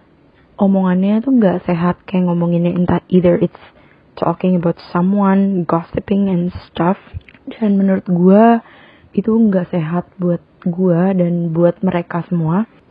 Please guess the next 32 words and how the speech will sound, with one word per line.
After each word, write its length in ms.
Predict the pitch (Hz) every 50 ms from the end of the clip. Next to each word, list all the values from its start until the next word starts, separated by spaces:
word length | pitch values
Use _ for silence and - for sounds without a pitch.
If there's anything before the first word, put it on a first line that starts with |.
| _ -
So 80 | 202
I 160 | 208 202 202
think 400 | - - 262 269 277 285 - - - _ _ _ _
the 80 | - 202
best 480 | 180 175 214 214 226 - _ _ -
way 400 | - - 190 180 165 175 190 208 - _
is 160 | - 196 190 - -
just 240 | - 185 175 - -
get 240 | 196 175 185 180
out 240 | 185 196 190 190 175
of 160 | 165 151 156
it. 80 | 156 156 - _ _ _ _ _ _ _ _ _ _ _ _ _ _ _ _ _ -
Tapi 400 | - 240 240 - 196 185 196 -
kayak 320 | - - 185 170 170 175 - _ _ _ _ _ _ _ _ _
jangan 480 | - 175 196 190 202 220 240 247 240 - _ _ _
memutus 400 | _ - 196 196 180 185 214 202 -
silaturahmi. 800 | - 185 175 175 - - - 170 - - - 170 165 165 170 - _ _ - - - - _ _ _ _ -
Menurut 200 | 208 202 - -
gue 240 | 180 175 175 180 180 185 196
kayak 340 | - 196 185 180 175 175 170 - _ _ _ _ _ _ _ _
cukup 300 | - 214 208 - 208 - _ _ _ _ -
lu 160 | 220 226 220
nggak 160 | 196 175 175
usah 160 | - - 180 170
banyak 240 | 175 175 180 175 -
kontak 400 | - - 175 170 165 170 - - -
sama 160 | - 175 170 175
mereka 680 | 170 170 170 170 - _ - - 165 160 165 180 208 220 _ _ _ _ _ _ _ _ _ - - - _ _ _ _ _ _ -
secara 560 | 185 - - 185 180 175 - 180 175 170 - - _ _ _ _ _ _ _ _ _ _
masif 400 | - 185 185 - - 202 208 - -
gitu, 220 | 180 175 - 208
maksudnya 260 | 202 190 - 202 214